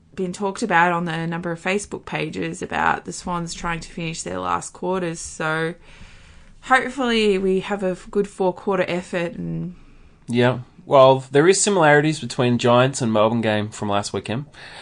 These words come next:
Speaker 2: And that was, uh, Reed and Melican. They both went down. So we were down to two players on the bench. But Reed and Melican, obviously, they went down with, I think, only about three or four minutes left in the match.
Speaker 1: Mm.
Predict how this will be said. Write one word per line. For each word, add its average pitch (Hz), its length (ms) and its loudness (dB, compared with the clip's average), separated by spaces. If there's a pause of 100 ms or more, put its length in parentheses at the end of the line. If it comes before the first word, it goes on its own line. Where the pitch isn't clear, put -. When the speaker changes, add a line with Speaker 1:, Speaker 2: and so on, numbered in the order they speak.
(240)
Speaker 2:
And 131 120 4
that 165 140 4
was, 160 400 4
uh, 135 400 10
Reed 135 280 4
and 139 120 4
Melican. 135 380 4
They 104 60 2
both 123 260 0
went 110 160 -2
down. 110 320 2 (140)
So 107 200 0
we 107 60 0
were 107 180 -2
down 117 220 2
to 101 60 -10
two 110 160 -6
players 101 260 -2
on 98 80 -4
the 95 60 -8
bench. 101 300 -4 (200)
But 104 280 6
Reed 113 220 2
and 107 80 0
Melican, 101 320 0
obviously, 98 640 -4 (480)
they 139 120 6
went 147 260 4
down 123 360 6
with, 110 200 0
I 110 60 2
think, 233 320 0
only 104 200 4
about 95 300 0
three 110 320 2
or 98 60 2
four 101 220 -4
minutes 98 300 -4
left 95 240 -2
in 92 60 -6
the 92 60 -8
match. 107 500 -4
Speaker 1:
Mm. 185 200 -14